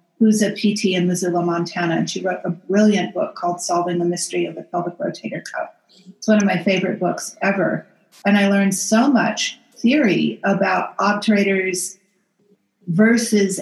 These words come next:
adductors in terms of thinking of the pelvis like a clothespin, right? If, if it's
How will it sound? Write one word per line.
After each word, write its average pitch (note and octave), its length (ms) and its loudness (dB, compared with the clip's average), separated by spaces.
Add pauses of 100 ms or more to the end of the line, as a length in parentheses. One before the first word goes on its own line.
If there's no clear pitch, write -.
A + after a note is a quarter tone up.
adductors F3 1000 -2 (260)
in G#3 140 4
terms G#3 320 4
of F3+ 180 0
thinking G#3 320 2
of E3+ 140 0
the E3+ 280 -2
pelvis D4 300 0
like - 160 -2
a - 60 -6
clothespin, - 720 -2
right? F#3 280 0
If, F#3 240 -4
if F3 180 -2
it's - 540 -6